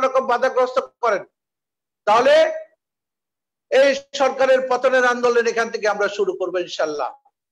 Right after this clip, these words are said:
তাই আমি আহ্বান করতে চাই, মা বোনেরা, ভাই বোনেরা, আপনারা ভোট কেন্দ্রে আসুন, আমরা আপনাদেরকে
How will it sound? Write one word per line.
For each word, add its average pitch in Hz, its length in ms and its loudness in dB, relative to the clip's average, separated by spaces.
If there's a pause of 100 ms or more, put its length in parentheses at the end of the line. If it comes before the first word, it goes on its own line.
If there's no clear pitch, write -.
(1200)
তাই 208 140 2 (100)
আমি 226 120 2
আহ্বান 226 400 2
করতে 247 220 2 (120)
চাই, 226 220 4 (1300)
মা 190 80 2 (100)
বোনেরা, 208 340 2 (360)
ভাই 196 200 2
বোনেরা, 170 320 -2 (1400)
আপনারা 214 380 2
ভোট 220 180 0
কেন্দ্রে 240 320 2
আসুন, 277 240 0 (1500)
আমরা 214 320 0
আপনাদেরকে 226 440 0